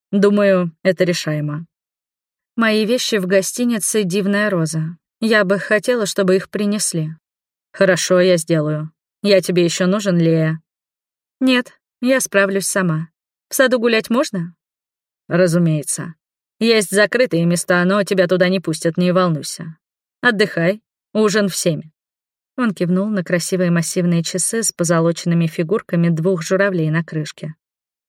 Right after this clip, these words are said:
Я с интересом разглядела и даже потрогала эту роскошь. В Шейнаре часы стоили баснословно дорого. Карманные на цепочке продавались уже давно,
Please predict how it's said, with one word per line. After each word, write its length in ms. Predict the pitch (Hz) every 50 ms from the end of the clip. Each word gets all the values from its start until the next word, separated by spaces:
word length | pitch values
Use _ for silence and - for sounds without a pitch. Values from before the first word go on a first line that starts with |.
| _ _ _ _
Я 180 | - 208 202 196
с 120 | 190 -
интересом 500 | 202 190 - 190 180 190 196 - 202 190
разглядела 680 | 185 185 170 160 180 185 180 170 165 175 190 208 214 202
и 60 | 196
даже 220 | 180 190 185 196
потрогала 560 | 180 - 190 175 - 170 170 180 220 254 233 202
эту 280 | 180 165 160 - 175
роскошь. 520 | 170 165 156 151 - - - 156 - - - _ _ _ _ _
В 60 | _
Шейнаре 560 | - - 226 208 196 185 185 196 220 226 226 -
часы 380 | - - 190 170 - - 214
стоили 420 | 190 - - 185 185 185 175 180 180
баснословно 920 | 160 160 160 185 - - 185 185 185 175 - 190 185 175 165 151 160 160
дорого. 500 | 156 165 165 160 156 151 - 160 156 156 160 _ _ _ _ _ _ _ _
Карманные 640 | - 220 220 208 202 196 208 233 240 226 208 202 196
на 140 | 196 196
цепочке 640 | 170 - - 190 160 - 208 240 - - - 208 180
продавались 640 | - - 196 196 175 190 185 208 214 220 202 - -
уже 180 | 208 185 214
давно, 460 | 196 220 233 233 226 214 180 160 151